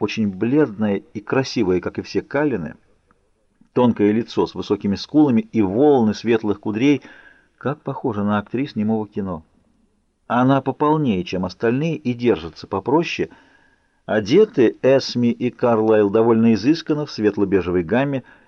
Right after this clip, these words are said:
сочетающейся с цветом стен и ковров. Оба приветливо улыбнулись,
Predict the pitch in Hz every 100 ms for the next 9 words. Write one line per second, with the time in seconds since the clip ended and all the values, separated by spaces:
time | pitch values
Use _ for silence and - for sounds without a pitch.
0 | _ _ - - - 117 113 104 92 -
1 | - - 98 90 85 - 104 92 104 90
2 | 90 - _ _ _ _ _ - 135 117
3 | 101 101 101 90 90 90 92 95 139 190
4 | 196 -